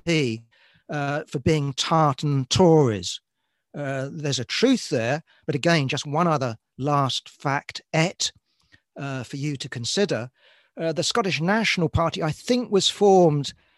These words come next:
either in the late thirties, no, in the thirties, early nineteen thirties or the late twenties, I can't remember. But it was formed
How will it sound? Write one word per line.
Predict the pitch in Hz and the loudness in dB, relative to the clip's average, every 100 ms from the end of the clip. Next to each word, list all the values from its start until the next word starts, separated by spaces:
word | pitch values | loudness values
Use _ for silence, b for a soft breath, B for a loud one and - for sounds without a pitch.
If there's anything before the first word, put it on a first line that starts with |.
| _ _ - - | _ _ -20 -6
either | 226 240 214 196 | 0 2 4 4
in | 180 | 6
the | |
late | 175 170 160 - | 6 6 4 0
thirties, | - - - 190 185 185 - - 139 143 | -16 -10 2 4 6 6 4 0 -2 0
no, | 156 | 0
in | 180 160 | 2 0
the | 147 | 0
thirties, | - 196 202 170 131 - | 4 6 6 4 0 0
early | - 185 170 | 2 4 4
nineteen | 151 151 147 151 139 | 2 2 0 -4 -2
thirties | 165 151 139 135 | 2 2 2 -2
or | 143 | 0
the | |
late | 139 139 - | 2 0 0
twenties, | - 127 113 104 | -2 -2 -2 -6
I | 131 | -4
can't | 156 143 | -4 -4
remember. | 139 143 180 151 101 - B B B B | -2 2 4 2 -2 -10 B B B B
But | 170 | -2
it | 180 | -2
was | 185 - | -2 -6
formed | - - 269 254 160 117 143 | -6 -2 4 4 4 0 -8